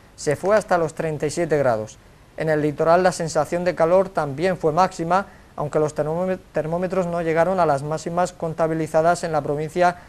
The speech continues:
a lo largo de la jornada dominical, aunque en estos puntos costeros la humedad fue la responsable de aumentar la sensación de calor entre vecinos y turistas. En Alicante y Benidorm el mercurio llegó a los treinta y cuatro gal-, grados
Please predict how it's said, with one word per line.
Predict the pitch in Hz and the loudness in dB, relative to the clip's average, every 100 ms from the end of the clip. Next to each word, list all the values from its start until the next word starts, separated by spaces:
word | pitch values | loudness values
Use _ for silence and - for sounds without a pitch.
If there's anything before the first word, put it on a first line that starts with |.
| - | -6
a | - | 2
lo | 135 | 2
largo | 135 151 175 | 4 2 2
de | 165 | 4
la | 147 | 2
jornada | - 135 147 160 | 0 -4 2 2
dominical, | 160 135 135 127 190 160 - - - - | 2 0 -4 2 4 4 0 -18 -20 -10
aunque | 135 127 | -8 -4
en | 143 | -4
estos | 160 170 165 | -2 -2 -2
puntos | - 170 165 185 175 | -2 -8 0 2 2
costeros | - 160 - 170 190 170 | 0 -2 0 2 2 0
la | 147 | 0
humedad | 147 143 160 185 | 0 2 2 2
fue | - 185 226 220 175 | 0 0 0 -2 -6
la | 139 | -4
responsable | 170 175 175 165 165 170 165 - - - | -4 -4 -4 0 2 2 2 -6 -20 -12
de | 139 | 0
aumentar | 139 135 135 156 190 | 0 0 -2 2 2
la | 180 156 | 2 -2
sensación | 160 139 - 175 | -4 -6 -6 -4
de | 185 | -2
calor | 160 160 165 170 | 2 2 4 2
entre | 160 151 | -2 -2
vecinos | 127 160 165 151 | -4 -4 -8 -6
y | |
turistas. | 127 131 147 - 117 - - - - - - | -6 -4 -6 -6 -8 -8 -20 -20 -20 -20 -6
En | 165 | 0
Alicante | 170 165 185 185 | 2 2 0 0
y | |
Benidorm | 175 160 156 170 196 | 0 0 2 4 6
el | 180 151 | 4 2
mercurio | 147 - 165 175 185 | -2 -2 0 2 2
llegó | 160 139 | 2 2
a | 156 | 2
los | 160 | 2
treinta | 151 143 135 | -4 -6 -6
y | 127 | -2
cuatro | 147 131 135 | -2 -2 0
gal-, | 160 180 | 0 0
grados | 170 175 185 220 - | 0 4 4 2 -2